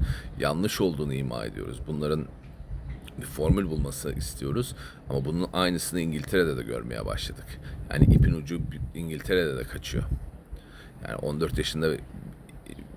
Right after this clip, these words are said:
bir kıza iki kişi tecavüz edip iki buçuk yıl yatıp da sadece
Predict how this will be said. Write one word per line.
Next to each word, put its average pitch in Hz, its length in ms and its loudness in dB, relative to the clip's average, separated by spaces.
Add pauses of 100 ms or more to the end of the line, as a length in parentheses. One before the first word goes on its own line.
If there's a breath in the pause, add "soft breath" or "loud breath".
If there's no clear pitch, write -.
bir 78 180 0
kıza 80 280 0
iki 71 240 0
kişi - 180 -2
tecavüz 76 460 2
edip 69 260 -4
iki 78 220 -4
buçuk - 220 -6
yıl 76 140 0
yatıp - 320 -4
da 78 160 2 (280 loud breath)
sadece 80 540 2